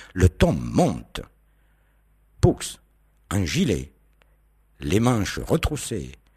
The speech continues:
jusqu'aux coudes, plein de fureur et de rage, c'est Berry qui parle, pénètre à la suite de Berry dans le corps de garde des officiers,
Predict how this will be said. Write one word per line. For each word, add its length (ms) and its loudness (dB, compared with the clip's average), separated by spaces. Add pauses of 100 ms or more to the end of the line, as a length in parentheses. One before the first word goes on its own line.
jusqu'aux 560 -2
coudes, 340 -4
plein 240 0
de 160 2
fureur 480 2
et 60 -4
de 100 2
rage, 380 -2
c'est 240 -2
Berry 260 0
qui 140 -6
parle, 320 -12 (580)
pénètre 380 2
à 40 -4
la 80 -2
suite 300 -4
de 140 0
Berry 240 -2
dans 100 0
le 140 0
corps 180 -2
de 80 0
garde 260 -2
des 240 -2
officiers, 460 -6